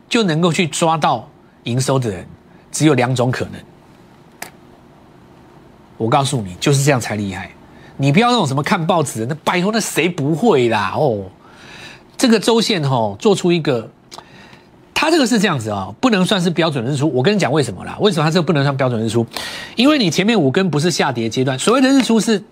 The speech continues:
这个啦，下跌、下跌、下跌、下跌、下跌、日出，你这个不算啦，因为你这之前不是日落格局嘛，对不对？所以这个只能够讲说你在下跌中继的过程当中下跌失败，下跌失败多头回来了。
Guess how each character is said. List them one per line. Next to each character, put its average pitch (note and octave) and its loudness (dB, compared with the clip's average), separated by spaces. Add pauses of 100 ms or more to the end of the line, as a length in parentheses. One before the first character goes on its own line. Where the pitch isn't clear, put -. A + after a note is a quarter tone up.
这 A#3+ 0
个 C#3+ 0
啦， - -10 (300)
下 F#3 0
跌、 B2+ 0
下 C#3+ 0
跌、 A2 -4
下 B2 0
跌、 G#2 -6
下 A2+ -2
跌、 G2 -10
下 A#2 -2
跌、 G2 -6
日 A#2 0
出， G#2+ -4 (460)
你 C#3 4
这 A#3+ 4
个 F#3+ 4
不 C3 -4
算 A#2 0
啦， - -16
因 A3 0
为 B3 0
你 F3+ 2
这 A3 0
之 A3+ -2
前 C#3+ -2
不 D3+ 0
是 F3 0
日 F3 6
落 D#3+ 4
格 B2 0
局 G2+ -6
嘛， F2+ -12 (520)
对 - 2
不 C3 2
对？ B2+ 4
所 A#3 2
以 D3+ -4 (220)
这 D#4+ 4
个 D4+ 4
只 F3 -2
能 D#3+ 2
够 A3 4
讲 A#2 -6
说 E3 -2 (320)
你 D3 -2
在 A3 2
下 A#3+ 0
跌 D#3+ 0
中 G3 0
继 F#3 0
的 D3+ 4
过 F3+ 2
程 C3 -2
当 C3+ 0
中 C#3 0
下 D#3 0
跌 B2 -2
失 A#2+ -2
败， A2 -4 (1040)
下 D4 -2
跌 A3 0
失 A3+ -2
败 G#3 0
多 G3+ 0
头 D3+ 0
回 B2+ -4
来 A2+ -4
了。 E2+ -20